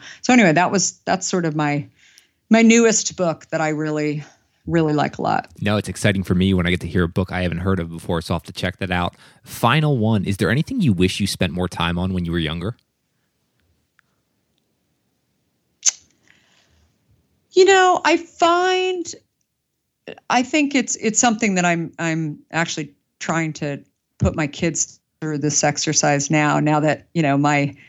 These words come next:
Speaker 1: at the time, less than six-year-olds are now, you know, teenagers and in, in college. And,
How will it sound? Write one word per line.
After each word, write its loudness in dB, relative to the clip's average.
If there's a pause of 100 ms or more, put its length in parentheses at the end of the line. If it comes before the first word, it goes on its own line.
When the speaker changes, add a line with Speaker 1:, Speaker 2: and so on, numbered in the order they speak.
(360)
Speaker 1:
at 0
the -2
time, -2
less 0
than -2
six-year-olds -4
are -2
now, 0
you -2
know, 0
teenagers 2
and 2
in, 2 (320)
in 4
college. 4
And, 2